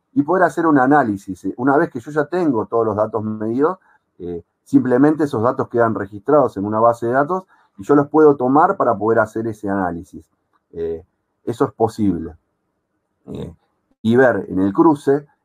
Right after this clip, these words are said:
eh, de esa información, marcar tendencias. Eh, otra de las posibilidades es, eh, también ver los diferentes procesos de medición en tiempo real, poder, eh, en otro punto de, de, que no esté en, en, en el lugar de trabajo, en,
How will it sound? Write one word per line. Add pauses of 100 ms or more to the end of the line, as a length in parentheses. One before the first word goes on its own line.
eh, (160)
de
esa
información, (280)
marcar
tendencias. (260)
Eh, (300)
otra
de
las
posibilidades
es, (300)
eh,
también
ver (220)
los
diferentes
procesos
de
medición
en
tiempo
real,
poder, (240)
eh,
en
otro
punto
de,
de,
que
no
esté
en,
en,
en
el
lugar
de
trabajo,
en,